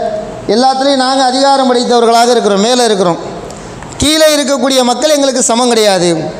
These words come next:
இன்னைக்கு உலகம் முழுவதும் இன்றைய வரைக்கும் நடைமுறைப்படுத்தப்பட்டு கொண்டு இருக்கக்கூடிய ஒரு விதி,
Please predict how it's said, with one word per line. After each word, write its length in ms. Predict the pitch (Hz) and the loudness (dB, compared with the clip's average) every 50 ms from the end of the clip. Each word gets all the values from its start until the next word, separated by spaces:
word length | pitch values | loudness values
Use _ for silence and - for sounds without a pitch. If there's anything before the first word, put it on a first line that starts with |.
| - - - - - - | -12 -12 -14 -14 -14 -8
இன்னைக்கு 280 | - - 220 240 233 226 | -4 -2 -2 0 2 2
உலகம் 360 | 226 240 254 269 269 277 262 | 2 4 4 4 4 4 2
முழுவதும் 400 | 247 262 277 285 294 311 311 294 | 2 2 2 2 2 2 2 0
இன்றைய 380 | 269 262 269 269 294 294 285 277 | 0 0 0 0 2 2 2 2
வரைக்கும் 300 | 269 269 285 254 302 294 | 2 2 0 0 0 2
நடைமுறைப்படுத்தப்பட்டு 920 | 269 269 269 277 269 262 262 226 254 247 233 220 247 202 240 226 240 226 | 2 2 2 2 0 0 0 0 0 0 0 0 0 0 0 0 0 0
கொண்டு 180 | 208 226 233 | 0 0 2
இருக்கக்கூடிய 440 | 226 226 202 233 220 226 254 294 294 | 2 2 0 0 0 0 0 2 2
ஒரு 140 | 262 233 233 | 2 2 2
விதி, 240 | 220 208 202 214 | 0 0 -2 -4